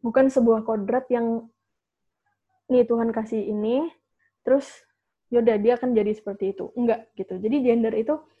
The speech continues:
yaudah, kamu memutuskan untuk menjadi seperti apa, gitu. Misal gini, feminin itu artinya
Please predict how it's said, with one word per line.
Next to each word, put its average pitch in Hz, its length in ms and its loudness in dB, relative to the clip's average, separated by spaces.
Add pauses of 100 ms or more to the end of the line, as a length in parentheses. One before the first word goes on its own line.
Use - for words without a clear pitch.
(280)
yaudah, 311 240 2
kamu 294 480 -2 (400)
memutuskan 254 640 0
untuk 254 400 -4
menjadi 220 400 0
seperti 214 400 -6
apa, 196 320 -8
gitu. 196 320 -8
Misal 269 320 -2
gini, 202 240 -4 (480)
feminin 254 640 0
itu 320 320 -2 (880)
artinya 240 560 0